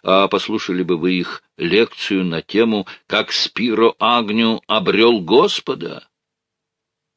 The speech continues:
Гилман допил и, поразмышляв в течение семидесяти секунд, пришел к двум решениям. "Повторите", попросил он,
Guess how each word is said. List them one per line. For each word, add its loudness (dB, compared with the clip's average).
Гилман -8
допил -4
и, -6
поразмышляв -6
в -20
течение -6
семидесяти -8
секунд, -6
пришел 0
к -10
двум -8
решениям. -14
"Повторите", -8
попросил -6
он, 0